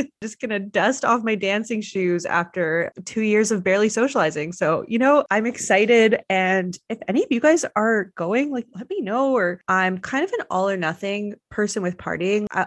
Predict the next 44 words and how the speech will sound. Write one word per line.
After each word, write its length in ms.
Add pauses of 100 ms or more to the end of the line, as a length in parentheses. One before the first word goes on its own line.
I'm 180
either, 260
like, 220
wanting 360
to 120
be 580
in 300
bed, 480 (300)
skin 480
moisturized 680
by 120
nine 320
thirty, 560 (120)
or 540
we've 260
opened 280
up 140
Pandora's 500
box 480 (100)
and 100
I 120
just 180
wanna 160
keep 300 (100)
dancing 720
until 260
I 60
can't 320
dance 260
anymore. 460
So 500
I'm 160
gonna 160
finally 380
get 140
to 80
tap 280
into 220
that. 180
So 260 (220)
I 40
have 120
lots 460
of 300